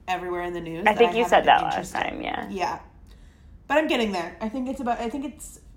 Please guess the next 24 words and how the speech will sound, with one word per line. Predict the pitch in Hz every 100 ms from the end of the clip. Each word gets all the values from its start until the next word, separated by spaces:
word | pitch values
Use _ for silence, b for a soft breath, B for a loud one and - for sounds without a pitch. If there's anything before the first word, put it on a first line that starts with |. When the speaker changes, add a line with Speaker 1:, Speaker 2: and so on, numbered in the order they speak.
| -
Speaker 1:
almost | 226 220 220
time. | 196 180 175
I |
finished, | 170 214 208 - - - b b b b b
caught | - 240
up | 214 196
with | 185 180 180
This | 190 185
Is | 170
Us | 156 151 - - - - -
last | 175 -
night, | 117 - - - -
so | - - - - - - - - - - - b b b b b b b b b b b -
I | 208
need | 202
a | 196
show. | - 262 254 240 - -
But | 226
I'm | 226
gonna | 240 240
read | 196 185
tonight | - 180 170
instead | - - 180
of | 180